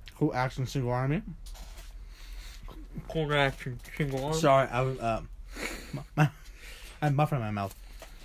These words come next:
Speaker 1: But, uh, always carry it empty because, um, sometimes if you, uh, the firing pin,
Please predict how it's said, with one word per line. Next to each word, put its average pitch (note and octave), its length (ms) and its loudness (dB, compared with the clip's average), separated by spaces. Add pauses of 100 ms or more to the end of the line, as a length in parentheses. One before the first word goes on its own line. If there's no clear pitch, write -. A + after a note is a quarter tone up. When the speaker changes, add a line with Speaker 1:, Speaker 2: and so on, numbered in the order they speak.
(160)
Speaker 1:
But, D3 140 6
uh, B2+ 180 6
always D#3+ 240 6
carry E3 260 8
it C#3+ 140 4
empty B2+ 240 0
because, A#2+ 540 0
um, A#2 320 2 (680)
sometimes D3+ 540 4
if A#2+ 180 -4
you, A#2+ 220 4
uh, G#2 200 2 (1600)
the A#2 140 2
firing C#3+ 420 4
pin, F3 300 4